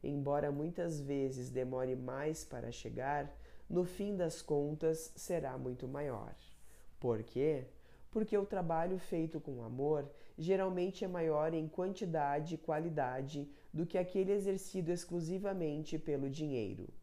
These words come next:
Por isso, se quisermos de fato acumular dinheiro e desfrutar de paz de espírito, encontrando a felicidade,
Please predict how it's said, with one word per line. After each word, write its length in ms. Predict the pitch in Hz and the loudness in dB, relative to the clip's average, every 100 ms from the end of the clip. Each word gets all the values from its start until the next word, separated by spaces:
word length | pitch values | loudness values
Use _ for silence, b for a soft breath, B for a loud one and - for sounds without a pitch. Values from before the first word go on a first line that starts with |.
| b b - | b b -4
Por 200 | 135 120 | 2 4
isso, 520 | 113 123 - 147 139 139 B - | 4 0 -2 -4 -4 -6 B -8
se 160 | - | -4
quisermos 540 | 185 190 185 180 202 208 | 0 2 2 2 2 0
de 120 | 202 | -2
fato 400 | 202 170 139 143 | -2 0 0 -2
acumular 520 | 139 135 135 131 131 | -6 -4 -2 -2 -2
dinheiro 520 | 151 175 165 143 135 | -2 0 2 2 2
e 40 | 131 | 0
desfrutar 720 | 135 143 - 165 - 139 135 | -2 -4 -6 -6 0 0 0
de 120 | 135 | -2
paz 400 | - 143 151 175 | -4 -4 0 0
de 80 | 170 | -2
espírito, 760 | 120 - - 170 139 117 117 117 B B B | -4 -4 0 2 2 0 -4 -6 B B B
encontrando 720 | 175 185 180 180 180 196 202 | -2 0 0 0 2 0 2
a 60 | 180 | 0
felicidade, 1080 | 180 160 160 160 - 120 127 143 135 127 | 0 0 0 0 -4 -4 0 2 0 -2